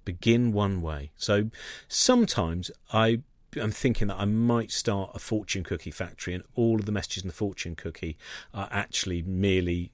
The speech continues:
messages that I've seen on road signs, and I can see how people, uh, react to them, and, uh, and, you know,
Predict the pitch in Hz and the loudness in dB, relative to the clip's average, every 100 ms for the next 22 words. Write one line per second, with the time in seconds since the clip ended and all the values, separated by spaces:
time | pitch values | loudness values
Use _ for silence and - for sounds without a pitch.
0 | - 95 - - 85 78 - - - 92 | -2 -2 0 -2 -4 -6 -6 -4 -2 -2
1 | 85 85 87 85 - 82 76 73 - 85 | -2 0 0 0 -2 -4 -6 -8 -8 -6
2 | 82 90 - 87 82 - - - - - | -6 -2 0 0 -2 -6 -12 -12 -10 -12
3 | - 95 90 92 95 101 208 170 107 104 | -2 0 2 2 2 0 -4 -4 -2 0
4 | - 98 101 - 101 101 98 98 98 98 | 0 2 0 0 2 2 2 0 0 -2
5 | 101 120 107 107 107 - - - _ _ | -4 0 4 4 2 -6 -12 -12 _ _
6 | - 110 110 107 113 117 165 _ _ 104 | -2 0 2 2 0 -4 -8 _ _ -4
7 | 110 113 110 120 117 117 113 - 123 127 | -2 0 0 0 0 0 -4 -6 -6 -4
8 | - 117 123 240 151 120 | -8 -12 -14 -6 0 0